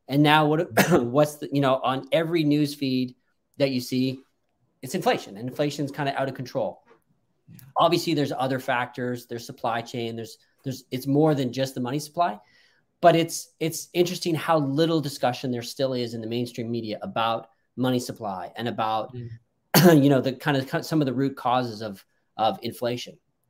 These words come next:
Speaker 1: So I, I am, I'm a, a believer in sound money. I'm a subscriber to, you know, the Michael Saylor School of, of Economics. And I, and I think Bitcoin is sound money. <clears throat> I think the kind of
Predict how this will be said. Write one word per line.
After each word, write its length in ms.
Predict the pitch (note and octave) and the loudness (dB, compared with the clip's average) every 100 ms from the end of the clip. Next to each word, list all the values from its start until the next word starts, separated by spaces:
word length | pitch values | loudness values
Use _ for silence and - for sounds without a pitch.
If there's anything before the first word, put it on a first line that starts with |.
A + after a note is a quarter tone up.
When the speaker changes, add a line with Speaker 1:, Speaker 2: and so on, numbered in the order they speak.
| _ _ _ _ - - | _ _ _ _ -12 -8
Speaker 1:
So 240 | - F3+ - | 6 6 6
I, 180 | E3 - | 2 4
I 160 | - G3 | 4 6
am, 320 | G3 F3 F3 | 6 2 0
I'm 240 | C3+ E3+ D#3+ | -2 0 0
a, 140 | C3 - | -2 -4
a 80 | B2+ | -4
believer 380 | A#2 B2 B2+ B2 | -2 -4 -2 -4
in 80 | |
sound 320 | A#2 B2 B2 A#2 | -4 -2 -2 -2
money. 280 | A#2+ D3+ | 0 -2
I'm 280 | A#2 B2 A#2+ | -2 -2 -2
a 40 | A2 | -6
subscriber 640 | - - - A#2+ C3 C3 | -10 -8 -4 -2 -2 -4
to, 360 | C3 C3 B2 A#2+ _ _ _ | -4 -2 -2 -4 _ _ _
you 80 | C3 | -2
know, 100 | B2+ | -2
the 80 | A#2 | 0
Michael 340 | A#2 B2+ B2 | 2 2 0
Saylor 380 | A#2 B2 B2+ C3+ | -6 -4 -2 -2
School 340 | B2+ C3+ B2+ B2 | -4 -4 -2 -2
of, 180 | A#2+ - G#2+ | -6 -8 -8
of 240 | A#2 A#2 | -6 -6
Economics. 640 | A2+ A#2+ A2+ C3 D#3 - - | -6 -6 -6 -6 -8 -10 -10
And 140 | A#2+ | -6
I, 160 | B2+ - | -6 -4
and 100 | C3+ | -4
I 60 | C#3 | -2
think 240 | D3 C3 | -2 -2
Bitcoin 340 | C#3 C3+ C#3 C3+ | -4 -2 -2 -2
is 140 | C3 | -4
sound 200 | C3+ B2+ | -4 -2
money. 300 | B2 C3+ G2 _ - - - | -2 -2 -6 _ -20 -20 -20
<clears throat> 280 | _ _ - | _ _ 6
I 320 | F#3+ E3+ C#3 | 8 8 6
think 240 | D3+ C3+ | 4 2
the 80 | C3+ | -4
kind 260 | D3 C#3 C3 | -2 0 0
of 160 | A#2 | -4